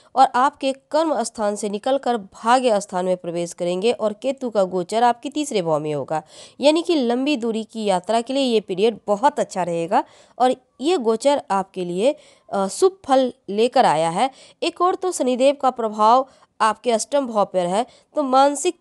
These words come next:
टेंशन को थोड़ा बढ़ाएगा, तनाव बढ़ाएगा, लेकिन करियर के मामलों में अगर आप चीज़ों को स्थिरता से करें तो उत्तम है, नहीं तो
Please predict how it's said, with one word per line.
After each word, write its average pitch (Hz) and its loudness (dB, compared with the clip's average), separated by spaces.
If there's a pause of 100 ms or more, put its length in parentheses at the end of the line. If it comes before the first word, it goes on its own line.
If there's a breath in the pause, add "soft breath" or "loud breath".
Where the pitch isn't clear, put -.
टेंशन 233 0
को 269 -2
थोड़ा 208 2
बढ़ाएगा, 175 0
तनाव 247 2
बढ़ाएगा, 185 0 (260 loud breath)
लेकिन 330 -2 (220)
करियर 285 2
के 262 0
मामलों 190 0
में 190 -2
अगर 262 0
आप 269 4
चीज़ों 247 -2
को 269 -4
स्थिरता 262 0
से 233 -2
करें 202 -2
तो 247 -2
उत्तम 254 -4
है, 277 0
नहीं 254 -2
तो 254 4